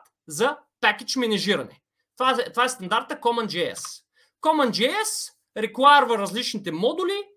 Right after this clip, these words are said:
чрез помощта на такъв предварително дефиниран синтаксис, използвайки require и export. Какъв е проблема на това нещо? Ами в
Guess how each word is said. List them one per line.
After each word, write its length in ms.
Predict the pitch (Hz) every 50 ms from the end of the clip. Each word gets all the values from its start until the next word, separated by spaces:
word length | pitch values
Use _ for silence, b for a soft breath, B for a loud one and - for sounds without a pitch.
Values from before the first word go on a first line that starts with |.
| _ _
чрез 320 | - - 294 302 302 -
помощта 420 | - 254 226 220 214 - - 294 269
на 320 | 240 220 247 269 262 262 _ -
такъв 260 | 220 - 240 226 -
предварително 500 | - 202 190 165 196 220 214 226 202 180
дефиниран 440 | 160 165 - 175 185 196 185 175 156
синтаксис, 560 | - 160 151 151 269 339 - - 359 320 -
използвайки 560 | - - - 247 240 226 202 208 208 202 285
require 500 | 269 226 208 208 214 220 208 196 196 214
и 140 | 233 190 -
export. 340 | - - _ - - - _ _ _ _ _ _ _ _ _ _ _ _ _ _ _
Какъв 280 | - 214 214 330 370 359
е 120 | 359 359
проблема 420 | 359 294 269 240 285 294 269 262 240
на 120 | 226 208
това 220 | 208 208 208 202 196
нещо? 280 | 214 196 - - - 403 403 - - _ -
Ами 240 | - 277 294 294 262
в 160 | 208 202 196